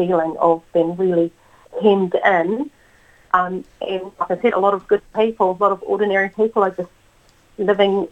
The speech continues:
in that sense of fear because it's like, when will this stop?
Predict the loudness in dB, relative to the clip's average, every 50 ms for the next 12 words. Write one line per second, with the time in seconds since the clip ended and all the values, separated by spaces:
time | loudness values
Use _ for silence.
0 | _ _ -4 -2 0 2 4 4 2 2 0 _ _ _ 0 0 0 -2 -4 _
1 | -4 -4 -4 -6 _ _ -4 0 2 4 4 4 2 2 -2 -6 -6 -4 -4 -4
2 | -2 -2 0 0 0 0 0 0 2 2 2 2 2 2 2 2 2 2 0 0
3 | -4 _ _ -4 -2 0 0 0 -2 -4 -8 -16